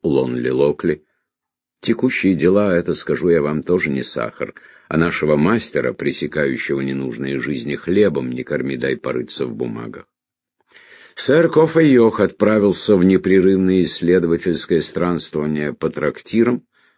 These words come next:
а мне наш почтеннейший начальник велел не отходить от себя ни на шаг. Возможно, я являюсь своего рода возбудителем его вдохновения, так сказать, музой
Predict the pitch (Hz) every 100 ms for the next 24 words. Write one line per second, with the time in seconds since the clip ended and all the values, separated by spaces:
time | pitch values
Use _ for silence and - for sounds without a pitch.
0 | _ _ _ _ _ - 76 73 107 160
1 | 92 62 - 69 65 - 67 62 - 67
2 | 62 - 67 60 60 67 78 98 92 85
3 | 95 98 - 82 92 80 78 - 76 78
4 | 78 76 73 - 62 - - _ _ _
5 | _ _ _ 65 60 62 71 76 85 71
6 | 62 60 69 - - 65 62 60 82 85
7 | 71 76 57 71 67 90 78 71 64 69
8 | 87 67 65 - 64 101 117 58 50 -
9 | _ _ _ 76 - - 73 67 73 -
10 | _ 71 73 110 143 64 58 50